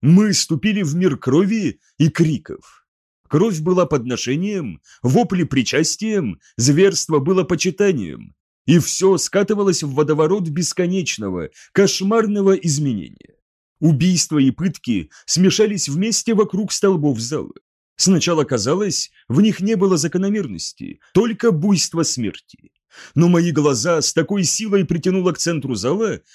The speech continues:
что я осознал, что смотрю на спираль. У безумия была форма, и оно набирало силу.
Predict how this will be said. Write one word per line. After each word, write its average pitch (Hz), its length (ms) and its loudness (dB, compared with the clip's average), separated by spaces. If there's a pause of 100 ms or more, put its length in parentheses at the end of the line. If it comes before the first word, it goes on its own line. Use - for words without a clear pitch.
что - 220 0
я 170 240 4
осознал, 151 680 -4 (180)
что - 220 0
смотрю 208 400 0
на 180 100 0
спираль. 180 480 -4 (460)
У 170 100 6
безумия 196 560 4
была 190 280 4
форма, 151 540 -2 (200)
и 160 120 6
оно 147 600 2
набирало 190 600 4
силу. - 500 -6